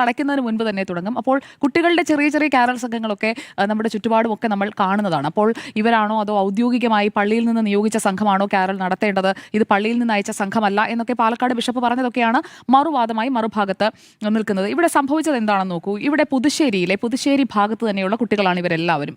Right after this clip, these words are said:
ഈ പന്ത്രണ്ട് വയസ്സ് മുതൽ ഏറ്റവും കൂടുതൽ പ്രായമുള്ള കുട്ടിയുടെ പ്രായം പതിനാറ് വയസ്സാണ്. അപ്പോൾ ഈ പ്രായപരിധിയിൽപ്പെട്ട കുട്ടികൾ, അത് അവർ ഒന്നിച്ച് നിൽക്കുന്ന ഒരു ഗ്യാങ് ആണ്. അവരുടെ രാഷ്ട്രീയ പശ്ചാത്തലം എന്താണ് എന്നുള്ളത് അവർ പൗരന്മാരായി മാറിയതിനു ശേഷമാണല്ലോ അവരുടെ കൃത്യമായ രാഷ്ട്രീയം, വോട്ടവകാശം വിനിയോഗിക്കുമ്പോഴാണ് അവർ കൃത്യമായി ഏത്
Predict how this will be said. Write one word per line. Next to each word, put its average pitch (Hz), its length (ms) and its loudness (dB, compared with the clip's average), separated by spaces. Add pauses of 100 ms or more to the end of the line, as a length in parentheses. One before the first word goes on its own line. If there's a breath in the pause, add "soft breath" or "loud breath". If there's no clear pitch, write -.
ഈ 208 120 -6
പന്ത്രണ്ട് 208 340 -2
വയസ്സ് 175 200 -6
മുതൽ 214 160 -2
ഏറ്റവും 269 220 0 (260 loud breath)
കൂടുതൽ 240 280 4
പ്രായമുള്ള 214 400 2
കുട്ടിയുടെ 202 320 -4
പ്രായം 190 300 0
പതിനാറ് 180 340 -2
വയസ്സാണ്. 127 340 -4 (240 loud breath)
അപ്പോൾ 294 140 2 (120)
ഈ 294 40 2 (140)
പ്രായപരിധിയിൽപ്പെട്ട 220 720 -2 (200)
കുട്ടികൾ, 220 360 0
അത് 311 140 4
അവർ 285 100 2 (420)
ഒന്നിച്ച് 254 240 2
നിൽക്കുന്ന 226 280 2 (100)
ഒരു 208 160 2
ഗ്യാങ് 175 320 2
ആണ്. 175 120 0 (100)
അവരുടെ 247 280 0
രാഷ്ട്രീയ 294 400 0
പശ്ചാത്തലം 247 460 -2
എന്താണ് 220 320 2
എന്നുള്ളത് 208 260 0 (340 loud breath)
അവർ 226 80 0 (100)
പൗരന്മാരായി 226 560 2
മാറിയതിനു 226 380 -2
ശേഷമാണല്ലോ 214 460 0
അവരുടെ 190 180 -2
കൃത്യമായ 208 280 0 (100)
രാഷ്ട്രീയം, 220 320 -4
വോട്ടവകാശം 226 480 0
വിനിയോഗിക്കുമ്പോഴാണ് 233 640 2
അവർ 233 80 -4 (240 loud breath)
കൃത്യമായി 277 340 2
ഏത് 269 80 2